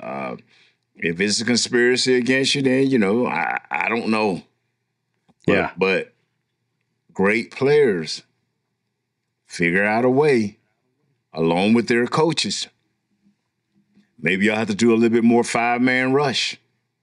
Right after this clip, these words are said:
Speaker 1: you know. Uh, so, uh, in, in, in obvious passing downs, maybe you have to, you know, you know, man over the center, man over both guards, man over both,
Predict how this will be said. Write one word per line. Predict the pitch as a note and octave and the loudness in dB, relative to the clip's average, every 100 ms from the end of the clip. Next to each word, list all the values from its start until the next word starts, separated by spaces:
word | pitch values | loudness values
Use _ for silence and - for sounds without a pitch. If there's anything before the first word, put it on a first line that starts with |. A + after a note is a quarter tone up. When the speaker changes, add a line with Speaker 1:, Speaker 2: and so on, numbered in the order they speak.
| _ _ _ _ _ _ _ _ | _ _ _ _ _ _ _ _
Speaker 1:
you | D#2+ | -2
know. | D#2+ D#2 D2+ D2+ - _ _ _ | 0 0 -4 -8 -14 _ _ _
Uh, | D2 D#2+ | -6 -4
so, | E2 F#2 F2 F2 E2 - _ _ _ D#2+ | -2 0 2 0 -2 -8 _ _ _ -8
uh, | D#2+ | -4
in, | E2 | -2
in, | D#2+ F2 D2 E2 D2 E2+ E2+ | -2 -2 -4 -4 -4 -4 -4
in | E2 E2 | -4 -4
obvious | F#2 G2 A2 G#2+ | -2 0 0 -2
passing | - G#2 A2 A2 A2+ G#2 | -2 -2 -2 -2 -2 0
downs, | A2 C3+ B2+ G#2 | -2 0 0 0
maybe | G#2 G2+ G#2+ | 0 0 2
you | A2 | 0
have | G#2+ | 0
to, | A2 G2+ G2 | -6 -6 -4
you | |
know, | G#2 F2 D#2 | -2 -4 -4
you | F#2 | -6
know, | F#2 E2 F2 - _ _ | -4 -2 -4 -8 _ _
man | D#2 F#2 G2+ | -2 0 0
over | G#2 A2 | 0 0
the | |
center, | G2+ A2+ A2 A#2+ | 0 0 0 2
man | G#2 F2+ F#2+ | 2 2 0
over | G#2 G2 | 0 0
both | G2+ G#2 G2+ | 2 0 0
guards, | G2+ A2 A#2 G#2 | 0 0 0 0
man | F2 F2 | 0 0
over | F#2+ G2+ | 0 -2
both, | F#2+ G#2+ G#2+ - | 0 0 0 -4